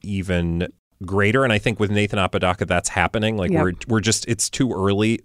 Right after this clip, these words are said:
Speaker 1: but, like, it's, it's, he's, you know, transcending, thanks in part to the work that he's done with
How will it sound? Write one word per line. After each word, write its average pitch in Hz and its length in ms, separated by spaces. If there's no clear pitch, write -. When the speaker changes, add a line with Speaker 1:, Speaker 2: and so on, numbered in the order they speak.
Speaker 1:
but, 107 200
like, 95 160
it's, - 280
it's, - 340
he's, 117 280
you 113 100
know, 76 140
transcending, 110 640
thanks 110 280
in 98 120
part 110 240
to - 80
the 95 80
work 90 200
that 87 120
he's 85 140
done 85 260
with 85 140